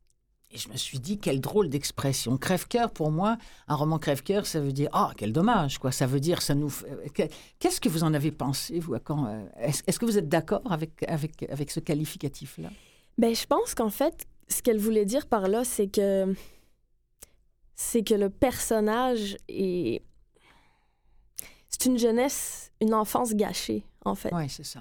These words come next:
Speaker 2: Je pense que c'est ça
Speaker 1: C'est
Speaker 2: qu'elle
Speaker 1: plus
Speaker 2: voulait
Speaker 1: dans
Speaker 2: dire
Speaker 1: ce
Speaker 2: par là.
Speaker 1: sens-là.
Speaker 2: Ouais, je pense que c'est ça. Et, et c'est pas la première personne qui me dit ça, que quand elle lit, euh, le livre, euh, on veut l'aider. Puis même moi, en allant voir la pièce,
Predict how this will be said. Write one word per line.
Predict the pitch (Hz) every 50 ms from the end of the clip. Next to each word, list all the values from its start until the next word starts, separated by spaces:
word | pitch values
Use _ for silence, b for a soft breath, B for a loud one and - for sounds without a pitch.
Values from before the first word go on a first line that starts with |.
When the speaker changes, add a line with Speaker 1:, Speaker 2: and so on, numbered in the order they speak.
| 113 -
Speaker 2:
Je | - -
pense | - 254 254 -
que | - 233
c'est | 202 - 208
ça | -
Speaker 1:
C'est | - 214
Speaker 2:
qu'elle | - 214 202 202
Speaker 1:
plus | 190 170
Speaker 2:
voulait | 147 -
Speaker 1:
dans | 202 156
Speaker 2:
dire | 139 139 156 143
Speaker 1:
ce | -
Speaker 2:
par | 220 202 -
là. | 196
Speaker 1:
sens-là. | 196 151 143 139 135
Speaker 2:
Ouais, | 214 208 - - - -
je | - -
pense | - 226 214 -
que | 226 202
c'est | - 202
ça. | 196 - 247 247 247
Et, | - 214 214 214 208 202 B B B B B B -
et | - 202 202 208
c'est | - - - - 226 208
pas | - 254
la | 254 240 226
première | - - 214 208 208 202
personne | 202 190 180 - 247 240 240
qui | - -
me | 208 196 196
dit | 190 196
ça, | - - 240 247 240
que | - 202
quand | 196 - 214 208 214 208 - -
elle | 214 208 190 196
lit, | 196 208 226 220 b b b b b b b b -
euh, | 196 190 190 185 180 180 180 180 185 - - _ -
le | - 208 196
livre, | 190 208 233 262 269 254 214 190 - - -
euh, | - - - -
on | - 196 208
veut | 185 208 240 247 254
l'aider. | 240 220 208 196 190 233 240 233 -
Puis | - 233
même | 226 226 233 240
moi, | 247 277 294 285
en | 247 226
allant | 202 196 196 196
voir | 196 226 220
la | 208 185
pièce, | 190 - - 269 277 262 - - -